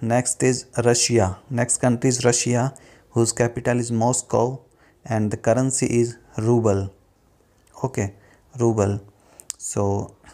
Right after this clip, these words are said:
नेक्स्ट कंट्री देखते हैं। नेक्स्ट कंट्री है सऊदी अरेबिया। सऊदी अरेबिया whose capital is Riyadh। Okay, and the currency is रियाल। Okay guys, नेक्स्ट कंट्री देखते हैं।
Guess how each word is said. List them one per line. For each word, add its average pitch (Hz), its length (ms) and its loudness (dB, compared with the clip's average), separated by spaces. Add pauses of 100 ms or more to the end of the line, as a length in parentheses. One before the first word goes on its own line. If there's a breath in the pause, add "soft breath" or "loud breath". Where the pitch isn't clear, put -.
(200)
नेक्स्ट 117 280 -2
कंट्री 123 240 -2
देखते 120 280 -2
हैं। 127 120 0
नेक्स्ट 120 320 -2
कंट्री 120 340 0
है 120 180 0 (400 loud breath)
सऊदी 113 560 0
अरेबिया। 117 600 0 (600 loud breath)
सऊदी 113 240 2
अरेबिया 135 520 2
whose 120 280 0
capital 117 380 0
is 117 180 -2
Riyadh। 110 580 2 (880 loud breath)
Okay, 123 280 0 (120)
and 113 160 0
the 110 60 0
currency 127 460 0 (160)
is 131 120 -2 (260)
रियाल। 104 680 0 (1700)
Okay 113 260 0
guys, 101 280 0 (560 loud breath)
नेक्स्ट 120 260 0
कंट्री 127 260 0
देखते 127 280 -2
हैं। 139 220 -2